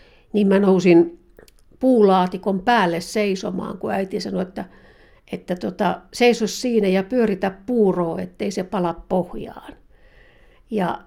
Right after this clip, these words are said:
ja tällaisia muistoja niin kuin on jäänyt siitä, että, että vaikka se oli niin älyttömän pieni se ensimmäinen koti, mikä meillä omana kotina niin sanotusti oli, niin, niin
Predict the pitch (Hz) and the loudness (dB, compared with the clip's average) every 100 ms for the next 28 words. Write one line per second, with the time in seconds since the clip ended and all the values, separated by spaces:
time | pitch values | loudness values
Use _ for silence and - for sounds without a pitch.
0 | - 202 240 233 208 214 208 226 262 196 | -4 0 4 4 4 4 4 4 2 -2
1 | - 175 170 175 185 208 170 202 226 196 | -4 -6 -4 -4 -4 -6 -2 0 0 -2
2 | 180 185 - 185 190 - 233 - - - | -6 -8 -8 -6 -6 -10 -12 -10 -10 -10
3 | - _ - 180 254 240 233 226 240 226 | -10 _ -12 -10 -4 -4 -2 -6 -2 -2
4 | 233 226 208 - - _ _ - 254 269 | 0 2 0 -4 -20 _ _ -2 0 2
5 | 240 - 254 226 208 185 226 202 180 175 | 0 -4 -4 0 0 0 0 2 0 -4
6 | 196 196 202 185 202 175 185 180 214 214 | -6 -4 -4 -6 -8 -6 -6 -4 -4 -4
7 | 180 170 - 190 196 196 185 - 214 214 | -6 -8 -10 -8 -6 -4 -4 -4 -2 -2
8 | 190 - 175 214 202 180 196 196 190 160 | -4 -6 -10 -8 -6 -4 -4 -6 -6 -8
9 | 160 214 - - - 214 202 175 180 170 | -8 -14 -18 -16 -4 0 0 0 -2 -4
10 | 170 180 - - - - - - - 220 | -6 -8 -16 -20 -20 -20 -20 -20 -12 -4
11 | 202 190 185 311 | 0 0 -2 -6